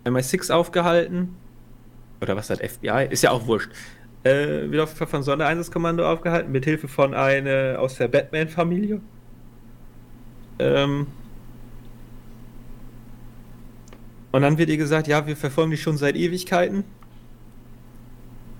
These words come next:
Äh, wir haben den, wir haben den Saphir jetzt wieder weggelegt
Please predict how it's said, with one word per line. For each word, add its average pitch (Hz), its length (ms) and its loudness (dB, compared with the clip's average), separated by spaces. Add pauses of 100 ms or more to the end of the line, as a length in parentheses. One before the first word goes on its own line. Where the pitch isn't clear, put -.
(1900)
Äh, 139 340 4
wir 135 140 0
haben 143 260 2
den, 143 480 -2
wir 135 140 4
haben 143 100 2
den 143 380 -2
Saphir 135 320 2
jetzt 135 180 2
wieder 135 220 2
weggelegt 175 640 0